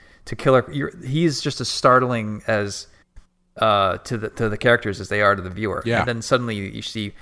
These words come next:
Speaker 1: so you did, you do the whole episode from their point of view, basically. And it's kind of like a trial in a way, 'cause they don't know who Batman is.
Speaker 2: Sure.
Speaker 1: And Batman's dre-, looks like a freak just like them. I mean, they're all kind of on equal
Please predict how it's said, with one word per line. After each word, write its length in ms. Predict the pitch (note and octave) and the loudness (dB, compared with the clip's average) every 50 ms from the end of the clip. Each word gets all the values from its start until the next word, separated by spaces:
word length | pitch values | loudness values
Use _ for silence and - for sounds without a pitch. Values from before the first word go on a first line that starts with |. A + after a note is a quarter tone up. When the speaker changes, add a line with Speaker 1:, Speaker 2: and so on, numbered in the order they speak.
| - - - | -20 -20 -20
Speaker 1:
so 140 | - - D#3+ | -8 -2 0
you 140 | D#3+ D#3+ D#3 | 0 0 2
did, 220 | C#3+ E3+ E3+ E3+ E3 | 4 4 4 4 2
you 80 | D#3+ | 0
do 160 | D3 E3 F3 F3+ | 2 2 4 4
the 100 | F3+ D3+ | 4 6
whole 160 | D#3 D3 C3 | 6 6 6
episode 360 | C3 C3 C3 - - B2 A2+ | 4 2 0 -2 -2 -2 -2
from 100 | A2 A2+ | -2 -4
their 100 | G#2+ G#2+ | -4 -4
point 240 | G2+ - - G#2+ G2+ | 0 0 0 0 0
of 60 | F#2+ D2+ | -2 -6
view, 140 | F#2+ G#2 F#2 | -8 -6 -6
basically. 480 | F2 F2 F2+ - - - E2 E2 F2 - - _ _ _ - - _ _ _ - | -4 -6 -6 -6 -10 -10 -10 -10 -10 -10 -16 _ _ _ -20 -20 _ _ _ -2
And 180 | - A2+ A#2 | -2 0 0
it's 140 | A#2 A#2 - | -2 -4 -4
kind 280 | - - C#3+ D3+ E3+ - | -4 -2 0 0 2 2
of 80 | C3 | 2
like 160 | B2+ A#2+ A#2+ | 2 2 2
a 60 | - G2 | 0 -4
trial 720 | - - - - - C3+ B2+ B2 B2+ C3+ C#3+ C#3+ D3 D3 | -6 -10 -10 -4 0 2 2 2 2 2 2 2 2 0
in 80 | D#3 D3+ | 0 -2
a 80 | D3+ | 0
way, 420 | D3 D#3+ D3+ D3+ D3+ D#3 D#3 C#3+ C3 | 2 4 4 4 4 4 2 2 0
'cause 300 | - - A#2 G#2 - - | 0 -4 -4 -4 -6 -4
they 180 | - C3 C3 C#3+ | 0 2 4 4
don't 140 | D#3 D3+ | 4 4
know 140 | C#3 C#3 C#3 | 4 4 4
who 80 | C3 B2+ | 4 4
Batman 400 | G2+ B2 A#2 A#2 B2 B2+ A#2+ A2+ | 4 4 4 4 4 2 0 0
is. 260 | A2+ A2+ A#2 A#2 A#2 | 0 2 2 2 2
Speaker 2:
Sure. 180 | A2+ C#3 C#3+ D3+ | 2 4 4 6
Speaker 1:
And 80 | A2+ A#2 | 6 4
Batman's 400 | B2+ C3 C3 B2 A#2+ A2+ A2+ A2 | 4 0 -2 -4 -4 -6 -8 -6
dre-, 220 | - - B2 B2 - - - - | 0 0 0 0 0 -6 -10 -6
looks 220 | D3+ D3 - - | -4 -4 -2 0
like 100 | C#3 C3 | 0 0
a 60 | - C#3+ | 0 -2
freak 320 | - - D3+ D3 C#3 - | 0 2 2 2 2 0
just 220 | - - C#3+ - - | -4 -6 -4 2 4
like 200 | D3+ C#3+ C3 - | 4 4 4 2
them. 340 | D#3+ D3 A2 F#2 F2+ E2 G2+ | 2 2 2 2 0 -4 -6
I 80 | A2 G#2+ | -4 -4
mean, 160 | G#2+ A2 G#2+ | -4 -4 -2
they're 140 | A#2 B2 C3 | 2 2 4
all 160 | B2+ B2+ B2+ | 4 2 2
kind 200 | - - B2+ A#2+ | 0 -2 -2 -2
of 100 | A#2 A2+ | 0 -2
on 140 | A2+ A2 A2 | -4 -4 -6
equal 240 | A2 - A2 G2 | -6 -8 -10 -10